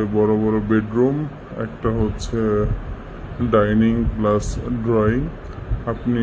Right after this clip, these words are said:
ওইটাকে যেভাবে করে নেন, আমি ভিতরের ভিডিওগুলোও দিব। তার আগে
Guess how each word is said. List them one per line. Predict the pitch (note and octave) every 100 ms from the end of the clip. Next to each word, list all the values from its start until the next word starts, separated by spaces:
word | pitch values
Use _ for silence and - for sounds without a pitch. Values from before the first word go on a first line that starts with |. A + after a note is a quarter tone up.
| A2+
ওইটাকে | A2 G#2+ G#2+ A2 G#2+
যেভাবে | A2 A2 A#2 A2 A2+ A2
করে | A2+ G#2+
নেন, | A2 D3 D3
আমি | A2+ A2+ G#2
ভিতরের | A2 B2 A#2 A#2 A2
ভিডিওগুলোও | G#2+ G#2 A2+ A2 A2+ A#2 A#2 A2+
দিব। | A#2 C3+ - - - - - - -
তার | C#3+ C3+
আগে | C#3+ C#3+